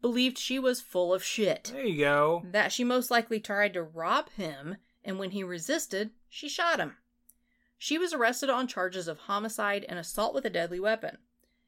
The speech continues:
Speaker 1: In her purse, she had a gun and fifty bullets. A little excessive, if you ask me, to
Speaker 2: Man.
Speaker 1: carry around in a purse. That must have been one heavy as hell purse.
Speaker 2: She coulda used that. She coulda hit
Speaker 1: Fifty bullets.
Speaker 2: She coulda hit him with the purse.
Speaker 1: Yeah.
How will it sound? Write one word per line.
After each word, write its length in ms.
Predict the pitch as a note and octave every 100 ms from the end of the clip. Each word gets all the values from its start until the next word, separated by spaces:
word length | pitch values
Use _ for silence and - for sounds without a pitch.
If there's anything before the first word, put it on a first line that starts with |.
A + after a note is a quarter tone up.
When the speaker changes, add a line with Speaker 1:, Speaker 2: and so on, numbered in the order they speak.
| _
Speaker 1:
In 120 | -
her 80 | F3
purse, 440 | E3+ B3+ D4 E4+ -
she 220 | - - A#3
had 160 | G#3
a 40 | F#3
gun 320 | G3 G#3+ G#3+
and 340 | - F#3 F3 E3+ -
fifty 600 | B3+ B3+ - B3+ B3+ - _
bullets. 680 | - G3 F#3+ D#3+ - - - - _ _ _
A 40 | F3
little 180 | G3 G#3+
excessive, 560 | F#3+ G#3+ E3 D3 B2+ -
if 160 | - D3
you 100 | C#3+
ask 260 | C#3+ C3+ -
me, 260 | C#3+ - - -
to 80 | E3+
Speaker 2:
Man. 80 |
Speaker 1:
carry 240 | G#3+ E3+ E3
around 360 | E3 D#3+ D#3+ - _ _ _
in 60 | E3
a 20 |
purse. 200 | F3+ E3+
That 240 | A#3+ C#4+ B3
must 220 | A3+ A3
have 80 | F3
been 200 | F3+ E3+
one 200 | F3+ F3
heavy 380 | - G#3 A3 G3
as 140 | E3+
hell 160 | - F#3
purse. 540 | - E3 D#3 - - -
Speaker 2:
She 200 | - B2+
coulda 220 | - C#3+
used 320 | A#2+ A#2+ B2 -
that. 160 | A#2+
She 160 | A#2 C#3+
coulda 180 | D#4 C4+
hit 220 | C#4 D3
Speaker 1:
Fifty 260 | - A#3+ A3+
bullets. 720 | - G#3+ A3 G#3+ F#3+ E3+ - -
Speaker 2:
She 160 | - F#3
coulda 200 | C#4 F3+
hit 140 | D3
him 80 | C#3
with 100 | C3+
the 60 | -
purse. 400 | E3 F#3 - - _ _
Speaker 1:
Yeah. 160 | B3+